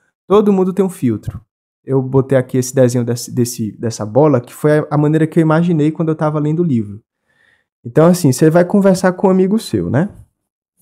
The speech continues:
Seu amigo tá aqui e tal, e ele vai falar,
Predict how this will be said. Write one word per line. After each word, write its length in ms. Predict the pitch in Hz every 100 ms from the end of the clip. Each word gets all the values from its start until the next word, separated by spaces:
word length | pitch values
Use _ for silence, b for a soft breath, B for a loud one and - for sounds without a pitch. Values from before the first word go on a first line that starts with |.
| _ _
Seu 220 | - 139
amigo 240 | 131 117
tá 80 | 120
aqui 260 | 170 - 202
e 40 |
tal, 560 | 185 135 - 190 196 _ _ _ _ _ _ _ _ -
e 80 |
ele 120 | 147 156
vai 160 | 160
falar, 600 | 156 180 143 139 185 -